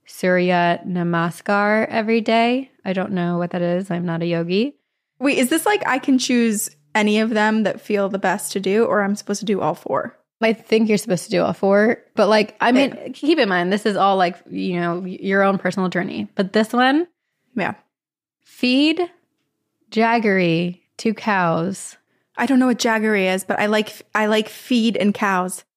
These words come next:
Speaker 1: It's like a sugary treat. Feed the cows, Corinne.
Speaker 2: Oh, I'm gonna hit up some local farms and be like, "Hey,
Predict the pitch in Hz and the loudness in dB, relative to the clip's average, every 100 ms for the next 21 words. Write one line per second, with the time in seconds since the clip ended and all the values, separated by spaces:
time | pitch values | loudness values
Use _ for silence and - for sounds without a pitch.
0 | _ - 208 214 208 185 185 202 190 185 | _ -6 0 0 2 2 2 -2 0 0
1 | 175 175 - 190 - _ _ _ _ _ | 0 -2 -2 -4 -6 _ _ _ _ _
2 | - - 262 254 262 90 165 190 - 320 | -8 0 0 0 0 0 0 -2 0 2
3 | 330 392 392 381 359 - - - - _ | 4 4 4 2 0 -2 -14 -20 -20 _
4 | _ _ _ _ _ - - - - 294 | _ _ _ _ _ -16 -14 -16 -4 0
5 | 302 311 285 277 - 254 233 214 208 - | 2 2 2 0 0 0 2 0 -2 -2
6 | 185 202 220 - 214 208 202 - 240 269 | -2 0 -2 -2 0 0 0 -4 -4 0
7 | 233 196 233 | 2 0 -4